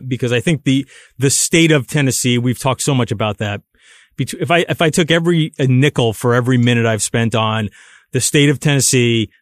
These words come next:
the state of Texas, the program, the state of U S C program, uh, I, I would be a very rich man over the last year talking about those schools.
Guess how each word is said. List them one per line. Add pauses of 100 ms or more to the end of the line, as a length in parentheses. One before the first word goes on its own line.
(120)
the
state
of
Texas,
the
program,
the
state
of
U
S
C
program, (320)
uh,
I,
I
would
be
a
very
rich
man
over
the
last
year
talking
about
those
schools.